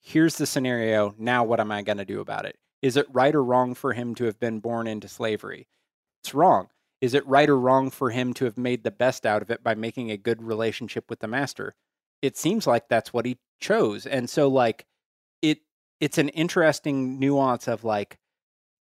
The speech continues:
these circumstances being as they are, what am I going to do about it? I'm gonna wake up today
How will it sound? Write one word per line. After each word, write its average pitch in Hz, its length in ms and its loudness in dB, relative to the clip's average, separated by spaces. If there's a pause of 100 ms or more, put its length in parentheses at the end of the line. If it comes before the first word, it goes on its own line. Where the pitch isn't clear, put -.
(1300)
these 165 200 2
circumstances 135 760 -2
being 127 340 -4
as 113 140 -2
they 110 140 0
are, 107 180 2
what 113 220 0
am 131 100 -2
I 117 80 -2
going 113 300 -6
to 101 60 -18
do 110 160 -2
about 98 240 -4
it? 95 80 -10
I'm 117 100 -12
gonna 113 160 -2
wake 120 240 -2
up 123 160 0
today 107 400 -4